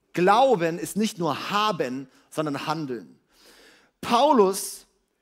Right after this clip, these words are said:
hat von den Gesetzeswerken geredet. Das heißt, ich setze das Gesetz in die Tat um. Und Jakobus hat geredet von Glaubenswerken.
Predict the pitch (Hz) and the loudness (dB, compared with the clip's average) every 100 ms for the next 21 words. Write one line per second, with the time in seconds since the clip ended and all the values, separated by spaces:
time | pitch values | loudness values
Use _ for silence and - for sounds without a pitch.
0 | _ _ _ _ _ _ - 180 180 196 | _ _ _ _ _ _ -2 -2 0 0
1 | 185 185 175 175 165 _ _ _ 180 170 | 2 4 4 2 -6 _ _ _ 2 2
2 | 131 247 247 - 175 - - _ 123 127 | 4 0 0 -4 -4 -6 -18 _ -14 -4
3 | 165 170 175 - 170 170 185 _ - 170 | 2 2 2 -2 -6 -6 -12 _ -4 -2
4 | 170 175 202 - - _ _ _ _ _ | 0 0 -2 -8 -20 _ _ _ _ _
5 | _ _ - 143 214 190 185 - _ 180 | _ _ -14 -4 2 2 0 -10 _ -10
6 | - 131 196 196 202 175 165 - - 151 | -8 -2 0 0 -2 0 -2 -4 -6 -6
7 | - 208 214 - - - _ _ _ _ | -2 -2 -2 -12 -14 -18 _ _ _ _
8 | _ _ - 165 156 151 - 151 180 202 | _ _ -10 -8 -6 -6 -4 -4 -4 -6
9 | 196 269 _ _ _ _ _ _ _ _ | -6 -8 _ _ _ _ _ _ _ _
10 | _ _ _ _ _ _ _ 175 196 190 | _ _ _ _ _ _ _ 0 4 4
11 | - 285 240 180 185 - 160 175 175 190 | 4 0 2 0 0 -2 0 2 0 -4
12 | 175 156 135 170 185 214 196 180 - 165 | -4 -6 0 2 4 2 0 -2 -4 -2
13 | 135 - 113 | -2 -4 -14